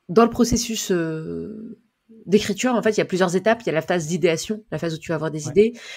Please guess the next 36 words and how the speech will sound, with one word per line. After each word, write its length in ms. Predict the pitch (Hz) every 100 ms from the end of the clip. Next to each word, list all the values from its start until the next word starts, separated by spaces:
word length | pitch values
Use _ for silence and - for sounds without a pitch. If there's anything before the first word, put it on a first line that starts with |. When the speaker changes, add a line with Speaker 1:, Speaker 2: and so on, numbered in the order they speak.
| -
Speaker 1:
la 140 | 180 180
phase 260 | 214 196
de 80 | 170
structuration, 720 | - 196 190 170 165 - 202
la 80 | 190
phase 160 | 180 156
d'écriture 400 | 170 - 147 214
et 60 |
la 100 | 165
phase 160 | 156 170
de 60 |
publication. 560 | 170 160 165 170 156 - _ - - 190 -
La 100 | 185
phase 180 | 233 190
d'idéation, 600 | 196 190 180 165 226 247 - _ _ -
bah, 160 | 160
c'est 180 | 156 170
tous 140 | -
les 120 | 185 185
jours, 320 | 175 208 - _
tu 120 | 160
vas 100 | 151
mettre 180 | 175 170
vraiment 220 | 160 175
dans 140 | 165
ton 180 | 156 156 151
carnet, 340 | - 151 151 165
tu 120 | 151
vas 60 | 143
noter 200 | 143 147
des 240 | 143 143
idées. 200 | 147 220 - - - _
La 100 | 175
phase 160 | 202
de 80 | 180
structuration, 760 | 170 196 185 185 165 - 220